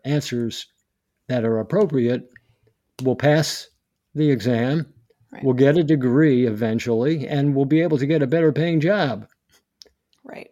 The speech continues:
Speaker 1: And that's it. End of story. End of responsibility for the,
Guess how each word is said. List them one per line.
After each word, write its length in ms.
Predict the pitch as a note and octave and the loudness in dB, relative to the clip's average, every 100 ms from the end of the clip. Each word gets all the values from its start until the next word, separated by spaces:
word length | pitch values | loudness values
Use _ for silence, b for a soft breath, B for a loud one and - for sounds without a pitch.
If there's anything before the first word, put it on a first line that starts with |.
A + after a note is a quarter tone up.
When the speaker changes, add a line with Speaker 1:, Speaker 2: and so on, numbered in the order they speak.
| - | -4
Speaker 1:
And 180 | B2+ C#3+ | 2 2
that's 300 | D3+ - G#3 | 2 0 2
it. 320 | F#3 - - D3 | 2 0 -6 0
End 180 | D#3+ | 2
of 100 | D#3 | 2
story. 480 | - G3+ G3 B2+ B2+ | 0 0 0 0 0
End 180 | C#3 F#3 | 0 2
of 100 | C#3+ | 2
responsibility 960 | C#3+ - E3+ E3+ D#3 C#3+ F#3 C#3+ B2+ C#3+ | 0 -2 -2 -2 -2 -2 0 2 2 0
for 300 | - C#3+ C#3 | 0 0 0
the, 400 | C3+ C3+ B2+ | 0 -2 -4